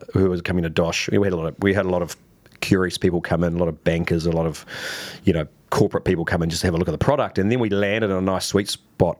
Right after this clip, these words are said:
um, between eighteen and, and thirty-year-olds was our core users who were coming in. They were putting money in, and then slowly we saw people, you know, sharing, bu-,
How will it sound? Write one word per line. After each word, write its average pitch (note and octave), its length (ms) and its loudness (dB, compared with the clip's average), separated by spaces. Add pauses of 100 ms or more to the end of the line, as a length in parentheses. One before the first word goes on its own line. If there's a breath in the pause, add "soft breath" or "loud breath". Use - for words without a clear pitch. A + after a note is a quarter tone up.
(120)
um, F2 220 2
between F2+ 320 2
eighteen F2 360 0
and, D#2+ 280 -2
and E2 160 0
thirty-year-olds F2+ 680 0
was E2 120 -2
our D2+ 120 0 (540 loud breath)
core A2+ 340 2
users F#2 460 0
who F2+ 80 2
were F2+ 60 2
coming C3+ 380 0
in. E2+ 260 -4 (420 loud breath)
They - 80 2
were D2+ 80 2
putting D3 340 0
money F#2+ 300 0
in, D#2+ 140 -2
and A#2 120 2
then G#3 120 -2
slowly C3 400 0
we A#2 100 0
saw A2 180 0
people, G2 460 0 (880 loud breath)
you F2 80 2
know, F#2+ 60 2
sharing, F#2 460 0
bu-, D#2+ 140 -4